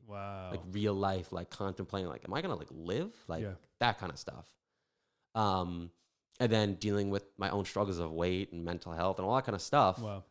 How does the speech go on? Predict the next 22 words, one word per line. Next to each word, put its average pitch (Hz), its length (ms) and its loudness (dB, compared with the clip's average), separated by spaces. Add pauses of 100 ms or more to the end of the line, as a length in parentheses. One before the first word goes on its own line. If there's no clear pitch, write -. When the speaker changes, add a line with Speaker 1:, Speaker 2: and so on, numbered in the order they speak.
(360)
Speaker 2:
It's - 100 -18
a - 20 -14
big 95 220 2
deal 87 400 2
Speaker 1:
Yeah, 113 140 0
Speaker 2:
at 101 160 0
Speaker 1:
yeah. 104 60 -4
Speaker 2:
that 101 220 4
young 104 200 4
of 92 80 -2
an 90 80 0
age. 85 380 -2 (340)
But 113 260 6
I 101 240 6 (180)
can't, 101 280 0 (160)
I 139 100 6
almost 139 240 6
can't 127 180 4
thank 113 340 2
that 107 120 8
enough 92 680 2
for 90 240 0